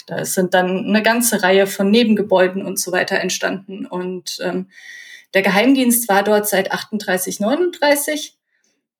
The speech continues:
Das war alles ultra secret, also noch geheimer als most secret.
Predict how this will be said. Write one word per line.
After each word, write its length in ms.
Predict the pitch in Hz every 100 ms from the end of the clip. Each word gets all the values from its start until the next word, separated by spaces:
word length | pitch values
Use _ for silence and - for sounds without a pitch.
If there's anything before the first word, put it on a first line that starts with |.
| _ _ _
Das 220 | 196 202
war 100 | 208
alles 400 | 214 214 - -
ultra 440 | - 277 285 165 160
secret, 600 | - 170 - 226 240 -
also 540 | 180 190 185 175 151 - _ _ -
noch 380 | 208 254 - -
geheimer 540 | 208 208 214 202 -
als 260 | 190 190 196
most 380 | 208 226 -
secret. 720 | - 180 - 220 240 - -